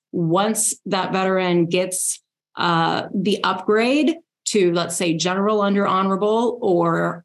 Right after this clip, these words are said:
honorable, then the V A has to respect that. And the V A will actually see the updated D D two fourteen in their system.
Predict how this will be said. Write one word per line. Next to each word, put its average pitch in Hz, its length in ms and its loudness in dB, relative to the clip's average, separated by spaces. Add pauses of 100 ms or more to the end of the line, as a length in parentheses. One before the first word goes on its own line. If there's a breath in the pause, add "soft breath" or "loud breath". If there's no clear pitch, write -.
honorable, 226 800 0
then 208 600 0
the 190 240 -2
V 208 340 2
A 180 440 -2 (120)
has 175 300 -2
to 196 160 -2
respect - 460 -4
that. - 360 -4
And 180 340 0 (200)
the 190 240 0
V 214 180 2
A 196 120 2
will 175 200 2
actually 170 380 -2
see 202 320 0
the 175 200 2
updated 165 680 0
D 165 140 2
D 160 140 0
two 170 160 -2
fourteen 165 540 -2
in 160 220 0
their 156 140 0
system. - 500 -4